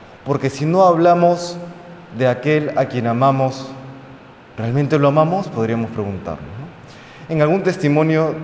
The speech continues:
de un sacerdote, el inicio de su conversión, o el inicio, mejor dicho, de su vocación al sacerdocio, comentaba cómo estaba en su parroquia, y era la celebración,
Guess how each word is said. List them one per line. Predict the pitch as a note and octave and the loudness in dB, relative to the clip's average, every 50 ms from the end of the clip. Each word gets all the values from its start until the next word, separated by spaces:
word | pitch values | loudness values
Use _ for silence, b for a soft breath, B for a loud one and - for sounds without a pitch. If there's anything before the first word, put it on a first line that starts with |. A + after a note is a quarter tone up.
| - - | -8 -6
de | B2 B2+ | -4 -2
un | C3 C#3 | -2 -2
sacerdote, | C3+ C#3 C#3+ - - A2 A2 A#2+ C3 C3 - - D3 D3 C3 B2+ | -2 -4 -4 -4 -4 -2 2 2 2 2 0 0 -2 0 0 0
el | A#2+ | -2
inicio | B2 C#3+ F#3+ A3+ G#3+ - F#3+ F3 C#3 | -2 0 0 0 -2 -2 -2 -2 -2
de | C3 B2 | -2 -2
su | G#2+ A2+ A#2+ G#2+ | -4 -6 -8 -6
conversión, | - A2+ A2 A2 A2 G#2 G#2 - - D#3+ E3 F3 F3+ F3+ E3 D#3 G#2 | -4 -4 -2 -2 -2 -4 -4 -4 -2 0 0 2 0 -2 -4 -4 -2
o | A2 A2+ A2+ | 0 0 0
el | A2 | 0
inicio, | A#2 C3 D#3 F3 - E3 C#3+ | 0 0 -2 -2 -2 -2 -2
mejor | A#2+ A2+ G#2+ - - D3+ C#3 A#2 B B B B B B B B | -2 -2 -4 -2 -2 -2 -2 -4 B B B B B B B B
dicho, | B2+ D3 C#3+ D3 D3 C3+ | -6 -6 -4 -2 -2 -2
de | |
su | - - A#2+ | -2 -2 -2
vocación | G#2+ G#2+ G#2+ - G#2+ G#2 - - C3+ C#3 C#3 C#3+ C3+ - - | -2 -2 -2 -2 -4 -6 -4 -2 -2 0 0 -2 -4 -2 -2
al | A#2 A2+ | -2 -2
sacerdocio, | G2+ A2+ G#2 A#2+ A#2 B2 D3 D3+ - - D3+ D#3 D3+ - B B B B B B B B B - | -2 -4 -6 -4 -2 0 0 0 0 -4 -6 -6 -8 -10 B B B B B B B B B -8
comentaba | C3+ A#2 B2+ B2+ B2 F3 F3+ F#3 F#3+ F#3+ E3+ - - - - - - - | -4 -4 -4 0 2 2 2 4 2 2 0 -2 -8 -12 -14 -16 -10 -6
cómo | F#3 F#3 F3+ F3 | -4 -4 -2 -4
estaba | - F3+ F3 E3 E3 E3 E3 D#3 | -2 0 0 2 4 4 2 2
en | D3+ C#3 C3 | 0 -2 -4
su | - C3+ A2 | -4 0 2
parroquia, | D3 C#3+ D#3 F#3 E3 - - C#3 D3+ E3 - - - - - - - - - - - - - B B B B B B B B B - | 2 4 4 2 0 0 0 -2 -2 -2 -6 -12 -16 -16 -18 -20 -20 -20 -20 -20 -20 -20 -20 B B B B B B B B B -4
y | C3 C#3+ | 0 2
era | C#3+ D3+ | 2 4
la | D3 D3 C#3+ | 4 4 2
celebración, | C#3+ C#3 A#2+ A#2+ A2+ A2+ A2 - - - C#3 C#3 C#3 C#3 C#3 C#3 C#3 | 2 2 2 4 4 4 2 0 0 0 0 2 2 2 0 0 -2